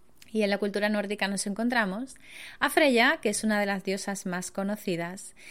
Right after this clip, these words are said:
del panteón nórdico. Ella no es exactamente una Aesir, es una Vanir,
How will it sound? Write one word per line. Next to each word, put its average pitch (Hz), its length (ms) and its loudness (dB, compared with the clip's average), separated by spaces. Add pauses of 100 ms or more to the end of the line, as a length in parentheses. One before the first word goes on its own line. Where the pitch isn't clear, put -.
(220)
del 185 240 0
panteón 175 880 -2
nórdico. 226 520 2
Ella 254 220 4
no 277 80 4
es 285 100 -2
exactamente 247 600 0
una 214 300 2
Aesir, 269 400 0
es 214 160 -2
una 196 200 -2
Vanir, 220 420 0